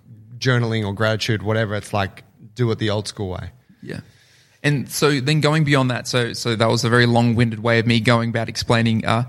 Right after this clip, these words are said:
Speaker 2: just take some notes on class.
Speaker 1: <laughs>
Speaker 2: Um, but then the idea is that if you wanted to go beyond that, especially if you're not sure where to take your actual training, is to start trying to find match footage of the positions that your coach would have been covering in class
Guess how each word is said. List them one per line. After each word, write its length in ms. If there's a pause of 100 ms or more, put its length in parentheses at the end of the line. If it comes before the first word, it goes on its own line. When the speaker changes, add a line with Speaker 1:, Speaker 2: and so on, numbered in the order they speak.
(120)
Speaker 2:
just 160
take 180
some 160
notes 240
on 100
class. 460 (260)
Speaker 1:
<laughs> 260
Speaker 2:
Um, 260 (260)
but 180
then 140
the 120
idea 340
is 100
that 160
if 100
you 120
wanted 220
to 80
go 180
beyond 340
that, 340
especially 540
if 140
you're 100
not 260
sure 300
where 220
to 160
take 340
your 100
actual 280
training, 500 (300)
is 320 (240)
to 160
start 340
trying 220
to 60
find 840
match 400
footage 600 (360)
of 460
the 140
positions 560
that 80
your 100
coach 460
would 80
have 80
been 160
covering 380
in 120
class 420